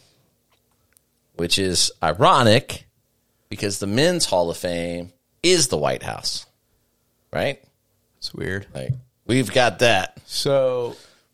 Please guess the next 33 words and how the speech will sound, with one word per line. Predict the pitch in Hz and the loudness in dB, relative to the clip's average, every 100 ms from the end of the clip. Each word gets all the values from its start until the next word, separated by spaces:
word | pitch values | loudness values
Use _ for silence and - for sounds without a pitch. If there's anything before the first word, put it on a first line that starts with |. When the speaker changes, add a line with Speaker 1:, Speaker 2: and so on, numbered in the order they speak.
| _ | _
Speaker 2:
like, | 123 117 | -8 -4
the | 117 | -4
Rock | 113 156 202 | 0 -2 -4
and | 147 | -6
Roll | 120 113 | -4 -4
Hall | 107 107 | -4 -6
of | 101 | -6
Fame | 110 104 98 | -8 -8 -8
is | 90 | -8
in | 92 | -10
Cleveland. | - - 139 127 85 80 76 76 107 _ _ _ _ _ _ _ _ _ _ | -10 -6 -2 -2 -2 -4 -6 -8 -12 _ _ _ _ _ _ _ _ _ _
Speaker 1:
Yes. | - - - - _ | -2 0 -2 -4 _
Speaker 2:
So, | - 117 110 - _ _ _ | -6 -4 -4 -10 _ _ _
not | - 117 143 123 | -6 -2 -2 -2
knowing, | 117 135 131 92 82 85 - _ _ _ _ _ _ - | -2 -2 -4 -6 -10 -14 -18 _ _ _ _ _ _ -6
Speaker 1:
Yes. | 85 - - - _ _ _ _ _ | -4 -4 -8 -10 _ _ _ _ _
Speaker 2:
could | 113 | -4
I | 107 | -4
just | 104 107 - - 110 | -4 -6 -8 -10 -4
maybe | 107 92 85 | -4 -2 -4
guess | 98 104 101 104 | -2 0 0 0
where | 98 92 | 0 0
the | |
Women's | 90 104 110 | -2 -4 -4
Hall | 123 117 | -2 -2
of | 110 | -2
Fame | 117 123 | -2 0
is? | 120 110 - | -2 -4 2
Speaker 1:
Please | 101 131 95 69 - | 6 8 6 4 4
do | 95 107 | 6 6
it. | 69 - - - - _ _ - - - | 6 0 -12 -16 -20 _ _ -20 -18 -10
Speaker 2:
Topeka. | - - 104 - - - - _ _ - - | -6 0 0 -2 -8 -10 -20 _ _ -20 -10
Speaker 1:
<laughs> | - | -2